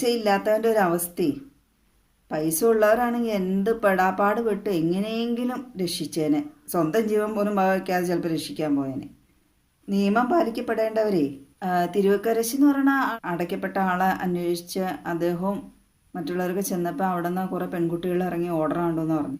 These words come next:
ആ പെൺകുട്ടികൾ ഇറങ്ങി ഓടിയതിൻ്റെ തൊട്ടടുത്ത മുറിയിലായിരുന്നു ഈ, ആ, അടയ്ക്കപ്പെട്ട ആൾ കിടന്നത്.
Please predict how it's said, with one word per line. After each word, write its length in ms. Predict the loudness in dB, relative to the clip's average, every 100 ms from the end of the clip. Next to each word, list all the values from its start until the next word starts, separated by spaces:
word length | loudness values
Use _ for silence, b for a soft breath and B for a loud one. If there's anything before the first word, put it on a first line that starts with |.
| -6
ആ 100 | -2
പെൺകുട്ടികൾ 540 | 0 0 0 -2 -2 0
ഇറങ്ങി 260 | 2 0 -2
ഓടിയതിൻ്റെ 480 | 2 2 2 -2
തൊട്ടടുത്ത 420 | -4 -4 -4 -4 -4
മുറിയിലായിരുന്നു 720 | -2 0 2 2 0 -2 -4 -6 -12 _ _ _ -2
ഈ, 120 | 2 6 6 6
ആ, 120 | 6 6
അടയ്ക്കപ്പെട്ട 440 | 6 2 -4 -6 -4
ആൾ 120 | -2 0
കിടന്നത്. 360 | 0 0 -2